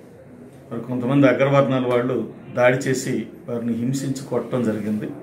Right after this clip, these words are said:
వారిని గత రాత్రి అంతా కూడా మరి నిర్బంధించి పెట్టినట్టు తెలిసింది.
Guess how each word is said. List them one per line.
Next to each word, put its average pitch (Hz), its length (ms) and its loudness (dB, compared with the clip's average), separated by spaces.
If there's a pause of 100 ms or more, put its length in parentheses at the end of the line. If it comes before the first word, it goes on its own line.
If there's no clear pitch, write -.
(1120)
వారిని 127 560 4
గత 120 140 0
రాత్రి 139 340 0
అంతా 143 200 4
కూడా 135 440 4 (500)
మరి 117 320 -2
నిర్బంధించి 139 600 4
పెట్టినట్టు 123 460 -2
తెలిసింది. 127 500 -4